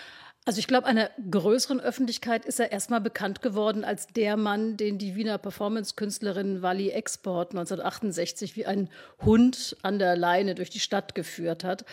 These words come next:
Eine Fallstudie zur Soziologie menschlichen Verhaltens, hat Peter Weibel selbst dazu gesagt. Also in der Wiener Aktionskunst, da waren seine Wurzeln.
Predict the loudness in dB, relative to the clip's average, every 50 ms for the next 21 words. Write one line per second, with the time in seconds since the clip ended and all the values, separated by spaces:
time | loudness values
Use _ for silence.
0 | -16 -14 -14 -14 -16 -10 -4 -2 0 0 0 -2 -4 -10 -14 -6 -4 0 2 2
1 | 2 0 -2 -2 -2 0 0 0 0 0 -2 -4 -2 -2 -4 -2 -2 -2 -4 -4
2 | -4 -2 -2 -2 -2 -2 0 0 0 0 0 -2 -4 -6 -4 -4 -6 -4 -4 -4
3 | -2 0 0 0 0 0 -2 -2 0 -2 -4 -4 -6 -8 -4 -4 -4 -4 -2 -2
4 | 0 0 0 0 -2 -4 -2 -2 -2 -2 -4 -4 -8 -8 -8 -6 -8 -8 -6 -6
5 | -6 -4 -4 -6 -6 -6 -10 -16 -16 -14 -14 -12 -6 -2 0 2 2 4 4 4
6 | 4 4 4 6 6 6 4 2 0 -2 -2 -2 0 2 2 2 0 -2 -4 -2
7 | -2 -2 -2 -4 -8 -8 -2 -2 -2 0 0 0 0 2 2 2 2 2 0 -2
8 | -2 -4 -4 -4 -6 -8 -6 -8 -8 -10